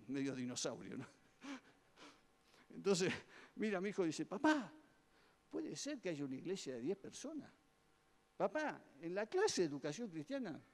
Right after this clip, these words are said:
de doce años somos sesenta nosotros". Imagínense,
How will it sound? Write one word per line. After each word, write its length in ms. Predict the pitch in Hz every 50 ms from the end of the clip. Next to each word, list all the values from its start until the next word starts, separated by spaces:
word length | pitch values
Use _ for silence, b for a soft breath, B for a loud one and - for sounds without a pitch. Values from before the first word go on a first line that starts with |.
| _ _ _ _
de 200 | - - - 156
doce 340 | 160 262 302 - - 165 196
años 280 | 285 339 311 247 120 -
somos 260 | - 233 226 165 -
sesenta 540 | - 135 - - 370 403 370 262 - - -
nosotros". 440 | - - - - - - - - - _ _ _ _ _ _ _ _ _ _ _ _ _ _ _ _ _ - -
Imagínense, 580 | 107 113 107 135 156 147 120 95 90 - -